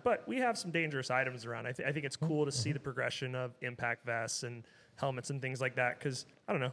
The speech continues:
Speaker 1: I just want people to crush it and not be injured.
Speaker 2: Yeah.
Speaker 1: You know, uh, maybe we're gonna have to get, like, Kevlar shorts so Gio doesn't get a foil in the butt. <laughs>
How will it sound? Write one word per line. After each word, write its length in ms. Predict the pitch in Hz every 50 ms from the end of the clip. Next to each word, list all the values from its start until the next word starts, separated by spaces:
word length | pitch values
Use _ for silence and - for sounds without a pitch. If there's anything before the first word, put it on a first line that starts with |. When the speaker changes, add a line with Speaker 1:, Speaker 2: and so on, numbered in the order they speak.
| - -
Speaker 1:
I 40 | 135
just 120 | 151 151 -
want 180 | 160 147 131
people 220 | - 147 151 139 143
to 180 | 135 127 120 120 - - - _ _
crush 260 | - - 139 135 -
it 200 | 135 120 113 -
and 120 | - 113 117
not 180 | 120 120 104
be 120 | - 123 123
injured. 300 | 127 123 120 113 107 107 - - -
Speaker 2:
Yeah. 80 | - 113
Speaker 1:
You 60 | 113
know, 100 | 135 131 - - - - - -
uh, 80 | - 127 - _ _ -
maybe 280 | 135 127 131 139 139
we're 80 | 139 143
gonna 100 | 147 135
have 100 | 127 127 -
to 40 |
get, 140 | 143 143 139
like, 160 | 143 139 135 - - - - _ -
Kevlar 340 | - 123 117 127 135 139 143
shorts 400 | - - 170 196 185 - - -
so 220 | - 131 127 127
Gio 240 | 120 117 123 127 127
doesn't 260 | 131 131 123 135 139
get 180 | 131 131 131 135
a 240 | 135 135 135 139 135 -
foil 220 | - 175 185 156 123
in 40 |
the 60 | 117 117
butt. 240 | 113 113 113 113 - 127 - - - - -
<laughs> 0 | -